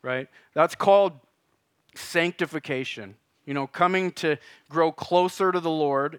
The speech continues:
in holiness. Sanctify means to be made holy, and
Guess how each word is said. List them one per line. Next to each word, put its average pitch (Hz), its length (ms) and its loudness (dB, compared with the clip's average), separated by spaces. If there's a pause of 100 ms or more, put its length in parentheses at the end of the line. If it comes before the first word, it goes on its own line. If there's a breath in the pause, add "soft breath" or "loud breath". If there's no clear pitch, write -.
in 147 220 -6
holiness. 139 800 -8 (380 soft breath)
Sanctify 170 680 0
means 156 340 -8
to 156 120 -8
be 143 300 -4
made 151 420 -2
holy, 156 480 -2
and 131 140 -8